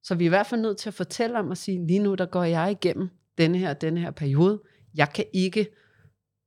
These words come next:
øh, magte eller håndtere mine opgaver på samme måde, som jeg har gjort før, men hvis I vil hjælpe mig, kan vi komme igennem det sammen, uden at det er et svaghedstegn. Men jeg medgiver,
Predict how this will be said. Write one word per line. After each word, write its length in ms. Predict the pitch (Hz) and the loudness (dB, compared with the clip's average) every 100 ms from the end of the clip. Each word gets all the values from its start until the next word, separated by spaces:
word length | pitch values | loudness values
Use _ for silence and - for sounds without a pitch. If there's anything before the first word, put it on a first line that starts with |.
| _ _ _ _ _ - | _ _ _ _ _ -10
øh, 60 | - - - - - - - _ - 170 | -10 -14 -18 -20 -20 -20 -20 _ 2 2
magte 880 | 175 165 170 208 - - 226 - | 2 0 0 0 -6 -2 0 0
eller 480 | 175 170 160 156 147 - | 2 2 4 4 2 0
håndtere 600 | - 156 - 220 202 175 | -2 -2 -2 -2 -2 0
mine 280 | 190 165 151 | 2 2 2
opgaver 380 | 165 - 196 170 | -2 -4 -2 -2
på 120 | 170 | -4
samme 300 | - 156 170 | -6 -4 0
måde, 180 | 165 165 | 0 -2
som 180 | 180 165 | -4 -4
jeg 100 | 151 | -4
har 120 | 156 | -6
gjort 300 | - 180 - | -4 -4 -2
før, 200 | 202 190 | 0 0
men 180 | 185 180 | 0 0
hvis 220 | 165 - | 0 -2
I 40 | |
vil 100 | 160 | -2
hjælpe 280 | 139 156 170 | 0 0 -2
mig, 100 | 196 190 | -4 -6
kan 120 | 170 | -6
vi 60 | 147 | -8
komme 300 | - 135 123 | -6 -4 -4
igennem 320 | - - 160 | -6 -6 -6
det 120 | 165 | -6
sammen, 320 | - 240 202 185 _ - - - - - - | -2 -2 -2 -10 _ -20 -20 -20 -20 -10 2
uden 320 | 214 220 226 | 6 6 6
at 100 | 165 | 2
det 60 | 101 | -4
er 40 | |
et 80 | - | -8
svaghedstegn. 840 | - 113 101 135 143 - - - - - | -8 -6 -6 -8 -12 -16 -14 -14 -12 2
Men 160 | 135 113 | 2 2
jeg 140 | 113 | -4
medgiver, 720 | 98 120 170 277 320 269 202 | -4 2 4 4 2 -4 -4